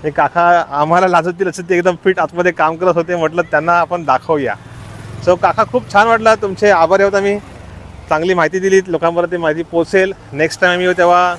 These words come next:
काहीतरी तुमच्याकडून नक्की वस्तू खरेदी करून जाऊ, कारण आमचा दौरा थोडा पुढे अजून आहे, म्हणजे श्रीवर्धन, अगदी आम्ही दिघी वगैरे जायचं प्लॅनिंग आहे, हरेश्वर वगैरे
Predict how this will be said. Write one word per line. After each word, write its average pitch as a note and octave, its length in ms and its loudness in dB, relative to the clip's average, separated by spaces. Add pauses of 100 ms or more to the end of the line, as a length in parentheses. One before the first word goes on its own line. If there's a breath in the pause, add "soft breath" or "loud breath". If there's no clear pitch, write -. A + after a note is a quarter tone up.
काहीतरी D#3+ 280 -2
तुमच्याकडून F3 340 -2
नक्की E3 240 -2
वस्तू F#3+ 360 0
खरेदी E3 220 2
करून E3+ 260 0
जाऊ, E3 260 0 (480)
कारण D3+ 120 -2
आमचा D#3 360 0 (100)
दौरा D3+ 320 0
थोडा F3 140 -2
पुढे F3 240 0
अजून F3 180 2
आहे, B2 200 -2 (140)
म्हणजे D3+ 400 0 (420)
श्रीवर्धन, F3 640 4 (440)
अगदी D3+ 200 -2
आम्ही F3 160 0
दिघी D#3+ 220 2
वगैरे F#3 160 4
जायचं F3+ 240 2
प्लॅनिंग F3 340 -2
आहे, E3 260 -4
हरेश्वर D#3+ 420 0
वगैरे D3 280 2